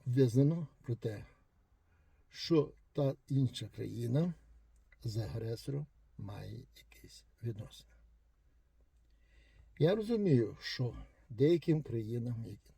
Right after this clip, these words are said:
навіть і з Європи, і іншим країнам, особливо з Європи, невигідно було, щоб Україна таки прийняла документи.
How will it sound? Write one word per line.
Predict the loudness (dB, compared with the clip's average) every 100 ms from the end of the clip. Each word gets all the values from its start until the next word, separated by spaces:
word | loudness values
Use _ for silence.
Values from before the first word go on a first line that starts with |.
| -6
навіть | -2 -2 -2 -6
і | -8 -10
з | -10
Європи, | -8 -4 -6 -6 -10
і | -8 -4
іншим | -2 -2 -4
країнам, | -4 -4 -6
особливо | -10 -14 -14 -14 -12
з | -10
Європи, | -6 -6 -6 -12 -16 -20 _ -20 _ _ _ _ _ _ _ _ 4
невигідно | 6 10 10 8 4 0
було, | 0 0 0 -4 -10
щоб | -10 -8
Україна | -10 -4 -2 -2
таки | -6 -8 -8
прийняла | -8 -12 -12 -14
документи. | -14 -14 -16 -16 -20